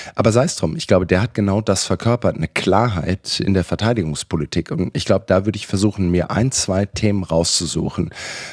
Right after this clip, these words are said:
die mit den Zahlen, die S P D jetzt hat, sie auch glaubwürdig vertreten kann und damit und anhand dieser Themen dann eben auch den Kurs mitbestimmen kann.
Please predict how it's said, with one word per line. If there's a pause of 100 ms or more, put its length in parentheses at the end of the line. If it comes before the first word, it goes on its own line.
(260)
die
mit
den
Zahlen,
die
S
P
D
jetzt
hat,
sie
auch
glaubwürdig
vertreten
kann
und
damit
und
anhand
dieser
Themen
dann
eben
auch
den
Kurs
mitbestimmen
kann.